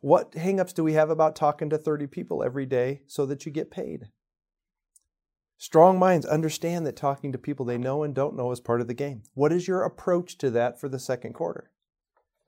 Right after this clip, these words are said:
Interesting, isn't it? Okay. I wrote this down. Number seven, strong minds fight to take aggressive action every day.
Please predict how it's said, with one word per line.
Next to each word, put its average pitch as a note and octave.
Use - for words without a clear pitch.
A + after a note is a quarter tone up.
Interesting, A#2
isn't A#2
it? F3
Okay. C3+
I -
wrote D3
this E3+
down. C3
Number C#3+
seven, C3+
strong F3
minds C#3+
fight C3
to C#3
take C#3+
aggressive D3
action C#3
every A#2
day. G2